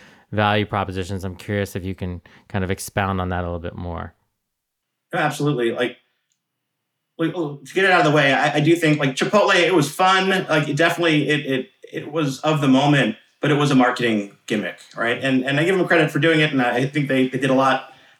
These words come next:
Speaker 2: there. But, you know, I don't think the future is in buying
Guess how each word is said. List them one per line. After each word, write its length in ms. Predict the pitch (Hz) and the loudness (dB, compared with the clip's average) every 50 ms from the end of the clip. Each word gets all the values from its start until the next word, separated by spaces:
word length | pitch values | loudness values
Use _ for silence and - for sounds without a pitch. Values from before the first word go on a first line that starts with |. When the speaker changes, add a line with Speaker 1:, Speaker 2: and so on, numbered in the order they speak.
| _ 151 | _ 0
Speaker 2:
there. 340 | 165 190 185 156 135 - 113 | 2 4 4 4 4 2 0
But, 300 | 117 123 127 127 - - - _ _ _ _ _ _ _ | 0 0 0 0 -2 -6 -14 _ _ _ _ _ _ _
you 60 | - | -2
know, 140 | 143 143 - - | -2 0 0 0
I 80 | 160 170 | 0 0
don't 280 | 156 170 185 196 190 | 2 2 2 2 0
think 140 | 190 185 165 | 0 0 0
the 100 | 147 151 | 0 -2
future 420 | 143 - 160 147 - - 147 139 131 | 0 0 0 0 2 0 2 2 2
is 280 | 123 135 131 131 113 | 2 2 2 2 2
in 240 | 113 135 131 123 110 | 2 2 4 4 4
buying 640 | 117 123 127 131 131 131 127 123 123 120 120 117 117 | 4 2 2 4 4 4 4 2 2 0 -2 -4 -6